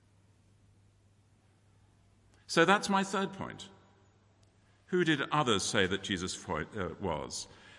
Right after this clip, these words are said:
And so finally, my final fourth point. At Christmas, you get four points, not three.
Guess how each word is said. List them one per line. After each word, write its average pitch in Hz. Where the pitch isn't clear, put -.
And 120
so 156
finally, 165
my 131
final 131
fourth 160
point. 78
At 95
Christmas, 95
you 110
get 104
four 113
points, 92
not 98
three. 87